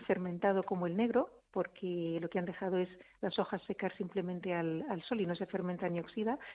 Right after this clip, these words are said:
y es un sabor algo más suave. Ahí, pues, té con jengibre y lima, hay también té matcha, que son las hojas verdes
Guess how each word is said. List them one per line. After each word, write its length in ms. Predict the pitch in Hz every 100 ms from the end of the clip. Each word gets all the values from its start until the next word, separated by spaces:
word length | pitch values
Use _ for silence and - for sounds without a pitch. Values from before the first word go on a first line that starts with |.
| - - _ -
y 920 | 220 196 185 180 175 170 160 160 220 -
es 120 | -
un 80 | 185
sabor 220 | 185 180
algo 140 | 170
más 160 | 180 180
suave. 360 | - 214 254 214
Ahí, 240 | 175 175
pues, 160 | - 180 - - - -
té 100 | 196
con 200 | 190 175
jengibre 460 | 196 175 190 180 202
y 80 |
lima, 480 | 180 180 180 180 180 - - _ -
hay 240 | 190 180
también 320 | 180 180 180 175
té 120 | 170
matcha, 320 | 202 269 -
que 100 | 196
son 160 | - 175
las 140 | 165
hojas 260 | 180 196 165
verdes 800 | 180 175 185 170 165 165 160 160